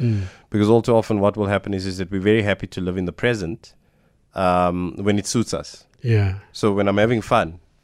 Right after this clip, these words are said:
Speaker 1: Mm.
Speaker 2: it's great. You know, when I'm gonna have fun and I'm going to release, I'm, I'm doing something hedonistic, something that,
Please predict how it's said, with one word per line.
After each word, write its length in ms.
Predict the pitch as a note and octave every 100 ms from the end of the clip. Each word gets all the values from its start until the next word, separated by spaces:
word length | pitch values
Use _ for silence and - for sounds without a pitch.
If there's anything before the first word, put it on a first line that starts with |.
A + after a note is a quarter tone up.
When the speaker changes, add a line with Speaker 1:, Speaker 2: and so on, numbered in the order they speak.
| _
Speaker 1:
Mm. 180 | B2 A2
Speaker 2:
it's 100 | G2+
great. 400 | G2 A#2 G#2+ - -
You 80 | G#2+
know, 80 |
when 140 | G#2+ G2+
I'm 160 | C3+
gonna 180 | A#2 G2+
have 140 | F2+ -
fun 180 | F#2
and 120 | F2 F#2+
I'm 140 | G#2
going 160 | G2+ F#2+
to 100 | F#2
release, 280 | F2 F2 F2
I'm, 240 | F2+ F#2
I'm 160 | F2 F#2+
doing 180 | G2+ G2+
something 340 | G#2 G2 F#2+
hedonistic, 600 | E2 F2 F2 F2 - -
something 400 | - G2 F2+ G2
that, 260 | F2+ F2+ -